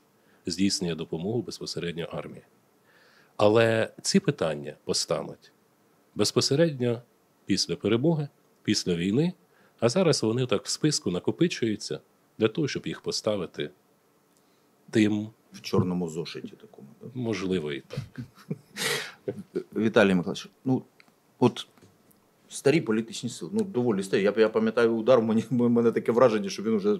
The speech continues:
Speaker 2: ну, ну, доволі, доволі давно, з меншою чи з більшою там, е, якоюсь, е,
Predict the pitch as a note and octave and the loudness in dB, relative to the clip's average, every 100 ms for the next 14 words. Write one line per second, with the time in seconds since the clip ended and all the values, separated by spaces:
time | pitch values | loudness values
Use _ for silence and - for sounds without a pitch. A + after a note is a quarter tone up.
0 | - G#2 F#2+ - _ _ - - _ - | -4 -10 -10 -12 _ _ -20 -20 _ -20
1 | _ _ - _ B2 A2+ C3 C3 A2+ A#2 | _ _ -20 _ -2 2 8 8 8 4
2 | B2+ C3 B2 C#3 C3 G#2 D#2+ - - G#2+ | 6 8 8 6 6 2 0 -8 -14 -10
3 | A2+ D#3+ D3+ C3 B2 A2 - B2 G#2 G2+ | 2 4 4 2 0 0 -2 -8 -8 -4
4 | C3+ A#2 A#2+ G#2+ G2 G2+ F#2+ - - - | -2 -2 0 0 2 0 -2 -8 -18 -4
5 | F#2 G2 G2+ G#2 - G#2+ F#2 - G#2+ G#2 | 2 4 4 2 2 0 0 -6 0 4
6 | G#2 G2+ G2 | 4 4 0